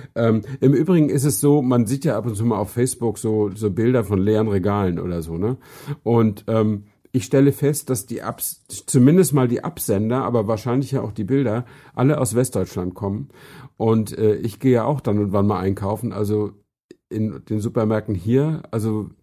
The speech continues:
wer jetzt in Nordrhein-Westfalen kein Klopapier mehr findet, eine Reise nach Brandenburg könnte sich lohnen. Also hier ist, hier ist alles da.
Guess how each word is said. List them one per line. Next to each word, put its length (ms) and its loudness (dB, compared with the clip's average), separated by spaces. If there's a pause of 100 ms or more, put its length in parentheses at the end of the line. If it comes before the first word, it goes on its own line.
wer 340 -2
jetzt 220 2
in 100 -4
Nordrhein-Westfalen 800 0
kein 220 -4
Klopapier 420 0
mehr 160 4
findet, 400 2
eine 220 0
Reise 220 0
nach 160 0
Brandenburg 480 -2
könnte 180 0
sich 180 -6
lohnen. 220 2
Also 160 -2
hier 160 0
ist, 160 -6 (140)
hier 120 -4
ist 120 -8
alles 260 -4
da. 320 -6